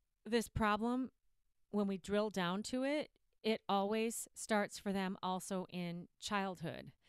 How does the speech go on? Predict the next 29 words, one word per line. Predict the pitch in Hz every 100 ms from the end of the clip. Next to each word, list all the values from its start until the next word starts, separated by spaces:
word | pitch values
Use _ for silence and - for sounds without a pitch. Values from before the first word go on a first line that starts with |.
| - - _
So | - 247 233 226 220
let's | 220 277 -
say | 320 311
that | 285 262 247 240 240 -
you're | 233
forty | - 247 240 247
years | 247 240 233
old | 269 311
right | 220 180
now | 170 160 147 -
and | 180
you | 208
started | - 226 220 220
struggling | - 240 240 226 190
when | 185 185
you | 185
were | 185
ten. | - 247 208 143 143 -
You | 190
can | - 214
remember | 202 208 208 233 226 208
an | 202 -
incident, | 226 294 - - 170 139 - - -
a |
situation | - 233 - 233 226 240 - 165
when | 170 170
you | 165
were | 170
ten, | - 214 175 -